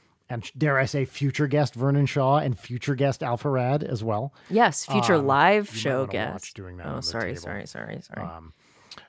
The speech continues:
Speaker 1: uh, so, yeah, the comment was, you know, the, if you haven't watched the music video, first of all,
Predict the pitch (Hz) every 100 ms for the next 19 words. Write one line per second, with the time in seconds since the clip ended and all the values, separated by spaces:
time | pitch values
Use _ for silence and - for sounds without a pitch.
0 | _ - 113 101 98 92 92 95 - _
1 | _ _ _ _ _ _ _ _ _ _
2 | - 147 120 120 117 104 117 151 156 123
3 | 107 104 95 143 135 113 104 101 - 110
4 | 110 107 127 120 98 98 110 101 95 98
5 | 92 92 92 - 110 - 95 92 90 92